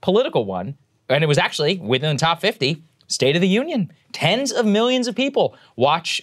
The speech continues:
and actually tune into this, probably more so than when President Biden eventually will announce his reelection. So this is his case, and he's running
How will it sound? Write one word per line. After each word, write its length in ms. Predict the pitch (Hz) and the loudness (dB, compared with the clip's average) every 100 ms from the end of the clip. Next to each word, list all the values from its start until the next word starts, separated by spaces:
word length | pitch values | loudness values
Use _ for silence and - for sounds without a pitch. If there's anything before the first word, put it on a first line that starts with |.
| - | -2
and 240 | 139 143 | -2 0
actually 300 | 131 156 175 | -2 -2 -4
tune 200 | 147 147 | -2 0
into 180 | 151 156 | 0 0
this, 140 | 123 - | -2 -2
probably 500 | - 220 277 196 170 | 0 -2 0 -2 -2
more 240 | 135 131 | 0 -2
so 340 | - 110 90 - _ - | -2 -2 -2 -8 _ -2
than 160 | 135 | 0
when 140 | 135 127 | 0 0
President 360 | 151 151 143 117 | 0 0 -2 0
Biden 300 | 120 131 127 | 2 2 0
eventually 360 | 120 123 127 104 | -2 -2 -2 -2
will 480 | 98 135 180 131 - | 0 2 2 0 -6
announce 400 | 110 95 90 - _ - | -6 -6 -6 -12 _ -4
his 240 | 139 120 | -2 -2
reelection. 460 | 113 104 98 - 117 | -2 -2 -2 -4 -4
So 140 | 123 | -2
this 260 | 120 165 - | 0 0 0
is 360 | 135 139 120 - - - | 0 0 -2 -8 -20 -4
his 240 | 139 123 | -2 -2
case, 500 | - 117 82 - - - | -4 -6 -4 -6 -6 -2
and 260 | 127 123 117 | 0 0 0
he's 160 | 139 | 0
running 400 | 123 131 127 117 | 0 0 0 -4